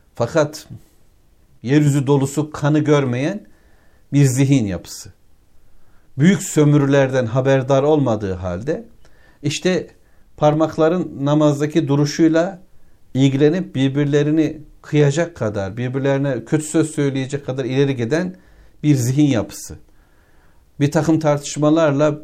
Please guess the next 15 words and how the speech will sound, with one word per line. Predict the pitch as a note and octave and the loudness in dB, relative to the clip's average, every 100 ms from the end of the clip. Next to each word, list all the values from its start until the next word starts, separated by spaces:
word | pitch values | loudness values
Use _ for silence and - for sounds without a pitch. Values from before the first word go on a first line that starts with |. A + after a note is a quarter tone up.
| - | -14
birbirlerinin | B2+ A#2+ C3 C3+ C#3 C#3+ C#3+ D#3 A#2+ - | -10 -4 -2 0 2 2 2 2 0 -6
yüzünü | A#2+ B2+ C3+ D#3 C3+ | -6 -4 2 2 4
gözünü | C3+ C#3 D3 G#2+ | 2 2 0 0
boyayan | B2 B2 A#2+ G#2 F#2+ - | 0 0 0 -2 -4 -4
insanlar, | B2+ B2 A#2+ G#2+ C3 F#3 - - - - - - - - | -4 -2 -2 -2 -2 -4 -6 -16 -20 -20 -20 -20 -20 -6
öte | A#2+ - | -4 0
yandan | E3+ C3+ B2+ D#3 D3 - - | 0 2 2 0 0 -4 -4
yeryüzü | F#3 D#3 C#3 B2+ | 2 4 2 0
dolusu | C3 B2+ B2+ D#3+ D3+ | 0 0 -2 -2 -2
mal, | B2 B2+ D#3 D#3+ - - - - - | 0 0 0 -4 -16 -20 -20 -20 -4
yeryüzü | A#2+ D3 B2+ B2+ B2 | 0 2 0 -2 0
dolusu | B2+ A#2+ - | 0 -2 -8
onur | - B2+ C3+ D#3+ - C3 | -2 2 4 2 0 -4
ve | C3 | -4
şeref | - B2 D3+ | 0 2 2